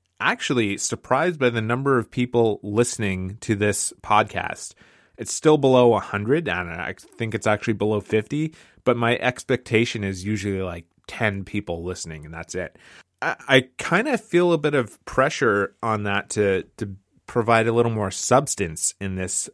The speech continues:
update instead of just a numbers update. So I think I'm gonna try to go back to adding a little more thought to what I'm putting in this recording,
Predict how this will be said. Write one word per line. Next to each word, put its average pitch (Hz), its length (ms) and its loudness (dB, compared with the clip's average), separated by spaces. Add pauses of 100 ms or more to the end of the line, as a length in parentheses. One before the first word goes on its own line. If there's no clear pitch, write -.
update 101 360 0
instead 95 260 -4
of 98 100 -6
just 101 240 -6
a 92 220 -4 (340)
numbers 110 520 2
update. 87 420 -8
So 98 400 0 (420)
I 107 80 2
think 147 220 -2
I'm 165 140 0
gonna 147 140 0
try 135 180 -2
to 131 80 -2
go 120 120 6
back 101 280 4
to - 180 -8
adding 101 240 0
a 101 60 -2
little 113 200 0
more 104 380 -2 (340)
thought - 560 2 (260)
to 110 120 0
what 107 160 2
I'm 101 140 0
putting 110 300 0
in 101 100 -2
this 101 200 -4
recording, 104 560 -2